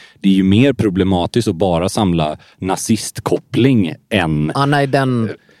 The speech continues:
Speaker 1: liksom militärklockor i allmänhet, om man säger så.
Speaker 2: Ja. Nej, det,
Speaker 1: Eller
Speaker 2: det är
Speaker 1: hur?
Speaker 2: vissa nationer och, eh, ideologier goes without saying. Är,
Speaker 1: Exakt.
Speaker 2: kan man ju inte,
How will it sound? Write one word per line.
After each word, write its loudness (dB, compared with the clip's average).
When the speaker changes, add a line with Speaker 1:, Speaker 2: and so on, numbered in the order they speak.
Speaker 1:
liksom -2
militärklockor 0
i 4
allmänhet, 0
om 0
man -2
säger -6
så. -12
Speaker 2:
Ja. 2
Nej, 2
det, 2
Speaker 1:
Eller 2
Speaker 2:
det 4
är 0
Speaker 1:
hur? -14
Speaker 2:
vissa 0
nationer 0
och, -2
eh, -12
ideologier -2
goes -4
without -2
saying. -2
Är, 2
Speaker 1:
Exakt. -2
Speaker 2:
kan 0
man -2
ju 0
inte, -4